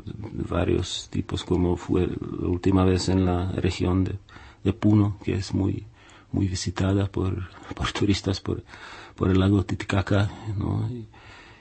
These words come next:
y entonces siempre es prudente, ¿no? Primero ver si, porque nosotros hacemos, eh, recomendaciones de ir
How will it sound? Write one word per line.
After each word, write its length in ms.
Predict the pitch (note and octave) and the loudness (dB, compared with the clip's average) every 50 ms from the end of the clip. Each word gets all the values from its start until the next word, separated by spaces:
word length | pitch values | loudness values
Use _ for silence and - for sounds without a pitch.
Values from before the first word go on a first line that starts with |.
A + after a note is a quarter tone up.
| - _ - _ | -20 _ -20 _
y 1000 | - - F#2 G2 F#2 F#2 F2+ F2 F2+ F2+ - F2+ E2+ D#2+ D#2+ E2 E2 - - - - - - - - - - - - - - | -10 -6 -4 -2 -2 0 0 0 0 -2 -2 -2 -4 -4 -4 -6 -6 -8 -10 -12 -14 -16 -16 -16 -18 -18 -20 -20 -20 -16 -10
entonces 520 | - - F2 - - G#2 - - - A2+ - | -8 -6 -2 4 4 4 6 6 4 4 4
siempre 920 | - - - - G2 F#2 - - - - - - - C3 C3 A#2+ - B2+ | 4 0 -2 -2 -4 -4 -6 -6 -6 -6 -6 -2 4 8 8 8 10 8
es 80 | A#2 - | 6 6
prudente, 560 | - - A2 A2 G#2 A2 A2 G2+ G2 - F#2+ | 6 8 8 10 10 10 8 8 8 6 6
¿no? 400 | G2 G2+ G#2+ A2+ A#2 A#2+ A#2 - - - G2 - - | 6 8 6 6 4 2 0 -2 -4 -6 -10 -6 0
Primero 400 | - G#2 G2+ G#2 G2+ G2+ G#2 G2 | 4 6 8 8 8 8 8 8
ver 180 | G2+ G2+ G2 | 6 6 4
si, 300 | - - G2+ G2+ G2+ G2 F#2 - - - - - - - | 2 2 4 6 6 6 4 2 -2 -2 -2 -4 -4 -2
porque 240 | - G2 - - G2+ | -2 -2 0 2 2
nosotros 600 | G2+ F#2+ - G2+ F#2+ - F#2+ G2+ F#2 - - - - - - - - - - - - - | 2 4 4 2 0 2 0 -2 -2 -2 -4 -12 -20 -20 -20 -20 -20 -18 -16 -16 -12 -6
hacemos, 760 | - F2+ F#2 - G2 F#2 F#2 E2+ - - - - - - G#2+ - | -4 -4 0 2 4 4 4 4 2 0 -2 -4 -6 -4 0 0
eh, 380 | G2 F2 F#2 F2+ F#2 - F#2 | 2 2 2 0 0 0 2
recomendaciones 1120 | F#2 F#2 - G2+ G#2 G#2 G2+ G2 F2 - - G2 G2+ G2+ G2+ G#2 G2 - - - F#2+ F2+ | 2 4 6 8 8 10 8 8 6 6 6 8 8 8 8 8 6 4 0 -4 -2 0
de 160 | F#2+ F2+ F2+ | 0 2 4
ir 380 | F#2 G2+ A2+ A#2 A2+ G#2 G#2+ | 8 10 10 12 10 8 6